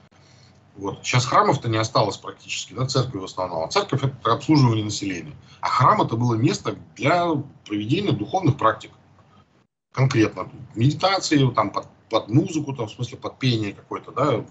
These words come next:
там молитва как раз в этом месте. То есть очень много духовного было, но немножко там потеряли. Вот. Ну, щас, в принципе, весь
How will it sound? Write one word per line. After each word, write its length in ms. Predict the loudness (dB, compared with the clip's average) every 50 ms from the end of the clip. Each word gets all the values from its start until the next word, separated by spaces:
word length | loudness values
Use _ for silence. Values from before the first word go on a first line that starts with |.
| -16 -20 -20 -20 -20 -20 -6 -4
там 200 | -2 -2 -2 0
молитва 520 | 0 2 2 2 0 -2 -2 -2 -2 -2
как 140 | -2 -2 -2
раз 200 | -2 -2 -2 -2
в 40 | -6
этом 180 | -8 -8 -8 -8
месте. 200 | -8 -8 -8 -8 -4
То 60 | -2
есть 160 | -2 0 2
очень 220 | 2 2 2 2 2
много 220 | 2 4 4 4
духовного 460 | 4 4 4 4 4 4 2 -2 -6 -8 -14 -20 _ -20 -20
было, 460 | -2 0 2 2 4 2 0 0 -2 -8 _ _
но 220 | -4 0 0 0
немножко 360 | 0 0 0 0 0 0 -2
там 160 | -6 -8 -8 -8
потеряли. 480 | -8 -6 -4 -2 -2 -2 -2 -4 -8 -14 -20 -20 -20 -20 -20 -20 -20 -20 -20 -20 -20 -20 _ -18
Вот. 160 | -16 -4 0
Ну, 60 | 2
щас, 200 | 4 6 4 4
в 60 | 2 2
принципе, 400 | 2 2 2 2 -2 -6 -10 -10
весь 560 | -6 -2 0 0 0 0 -4 -8 -10 -14